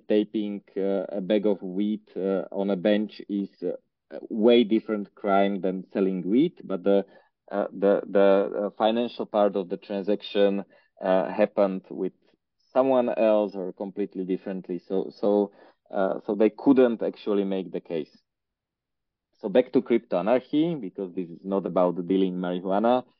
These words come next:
Um, uh, crypto anarchy, uh, basically allows you to move your activity into a realm which is, uh, anonymous, encrypted, um,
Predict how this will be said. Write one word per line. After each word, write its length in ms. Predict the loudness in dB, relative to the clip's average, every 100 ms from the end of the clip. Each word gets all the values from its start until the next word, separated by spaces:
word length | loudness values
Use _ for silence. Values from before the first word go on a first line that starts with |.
| _ _ _
Um, 460 | -2 2 4 2 -2 _ _
uh, 240 | -12 -12 -10
crypto 380 | -6 -6 0 0
anarchy, 720 | 0 -2 -4 -2 0 -2 -4
uh, 240 | -4 -4 -4
basically 800 | -4 -4 -4 -8 -8 -2 -2 -2
allows 500 | -2 0 0 -2 -6
you 160 | -8 -6
to 80 | -10
move 520 | -6 -2 0 0 -4 -12
your 340 | -8 -2 -2 -2
activity 840 | -6 -14 _ -2 -2 2 0 0 -4 _ _ _ _ _
into 600 | -4 -4 -4 0 2 0 -2
a 80 |
realm 600 | -2 2 4 4 2 -4 -10 _
which 320 | -10 -10 -4
is, 200 | -4 -4 -8 _
uh, 380 | -2 0 2 0 -6 _ _ _
anonymous, 840 | -6 -4 -2 -2 -2 -4 -6 _ _ _ _ _ _
encrypted, 640 | -10 -10 -4 -4 _ 0 0 _ _ _ _ _ _ _ -4
um, 420 | 0 2 2 -2